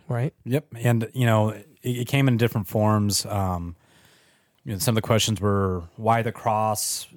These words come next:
Speaker 2: Uh, wh-, why did God make a rule that ultimately would lead to killing his son? Um, if everything was, you know, predestined, you know, if God knew that this was gonna happen from the beginning, um,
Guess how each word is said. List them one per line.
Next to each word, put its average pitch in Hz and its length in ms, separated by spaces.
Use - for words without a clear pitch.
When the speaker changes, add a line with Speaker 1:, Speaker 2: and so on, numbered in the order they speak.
Speaker 2:
Uh, 95 160
wh-, 90 320
why 110 160
did 113 180
God 107 280
make 110 180
a 107 60
rule 104 260
that 98 180
ultimately 101 460
would 92 200
lead 98 240
to - 80
killing 101 320
his 90 180
son? 95 540
Um, 87 680
if - 120
everything 107 340
was, 90 680
you 113 120
know, 90 80
predestined, 101 760
you 98 160
know, 95 140
if 87 200
God 107 260
knew 107 200
that 98 80
this - 160
was 95 100
gonna 92 160
happen 101 320
from 92 100
the 87 60
beginning, 92 580
um, 85 640